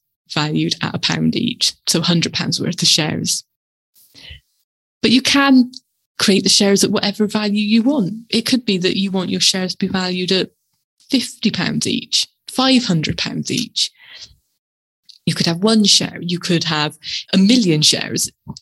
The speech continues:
You can do whatever you want with it. But all I will add is if you're choosing shares at a high value,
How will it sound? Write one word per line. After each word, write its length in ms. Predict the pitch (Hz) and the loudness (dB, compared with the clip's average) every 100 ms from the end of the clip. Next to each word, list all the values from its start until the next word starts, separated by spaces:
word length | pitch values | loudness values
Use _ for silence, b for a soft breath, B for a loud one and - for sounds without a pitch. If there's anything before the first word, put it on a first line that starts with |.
| _ | _
You 180 | - 202 | -2 0
can 120 | 226 | 2
do 200 | 226 247 | 4 6
whatever 380 | 240 226 196 185 | 6 4 2 2
you 200 | 170 170 | 2 4
want 300 | 190 214 - - | 4 4 2 -6
with 120 | - - | -8 -6
it. 220 | - 226 _ _ _ - B B B B - | -6 -8 _ _ _ -20 B B B B -4
But 120 | 208 | 0
all 240 | - 247 262 | 2 4 4
I 100 | 254 | 4
will 220 | 233 226 | 4 4
add 340 | 180 - 208 - _ - | 2 -2 -4 -10 _ -6
is 140 | 196 196 | 0 2
if 180 | 190 214 | 2 0
you're 100 | 208 | 2
choosing 600 | - - 226 226 240 233 | 2 4 6 6 6 4
shares 580 | - 214 196 190 180 | 4 2 2 0 -2
at 180 | - - | -2 -2
a 40 | 185 | -2
high 480 | - 208 208 202 196 | -2 0 2 4 4
value, 580 | 180 170 170 175 220 | 2 -2 -2 0 0